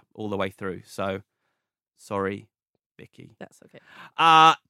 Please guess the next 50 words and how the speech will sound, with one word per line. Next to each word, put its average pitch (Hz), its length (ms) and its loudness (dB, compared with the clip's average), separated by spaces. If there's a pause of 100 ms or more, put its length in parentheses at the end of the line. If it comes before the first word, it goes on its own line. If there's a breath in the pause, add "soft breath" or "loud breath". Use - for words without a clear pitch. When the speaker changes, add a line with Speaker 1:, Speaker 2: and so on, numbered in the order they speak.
(140)
Speaker 1:
M 208 360 2
V 170 360 6
W, 135 420 2
most 135 280 2
valuable 123 480 -2
whatever. 113 440 0 (580)
Uh, 110 140 -2
Vicky. 117 340 -6 (160)
Speaker 2:
So 311 80 2
it 302 140 2
would 381 280 4
be, 196 300 0
like, 208 280 0
James 339 340 0
Van 247 180 2
Der 202 80 -4
Beek 175 320 -6
is 156 140 -6
obviously, 180 640 -2
if 185 240 -10
you 196 100 -6
know, 180 400 0 (160)
if 185 140 -12
he's 190 140 -8
just 220 240 -8
Dawson 214 420 -4
Leary, 180 420 0
then 190 200 -4
this 208 120 -4
is, 202 100 -8
like, 185 160 -6
a 180 100 -8 (180)
bit 427 100 -4
of 415 80 -4
a 427 60 -4
shock, - 580 0 (320)
but 247 180 -2 (280)
a 254 100 2
good 339 220 -2
shock, - 260 -4
a 214 60 -8
fun 247 260 2
shock. - 460 -6
Um, 190 360 2
and 202 160 -2
why 220 180 4
shouldn't 196 280 -8
he 185 80 -6
get 175 220 -10
to 190 320 -4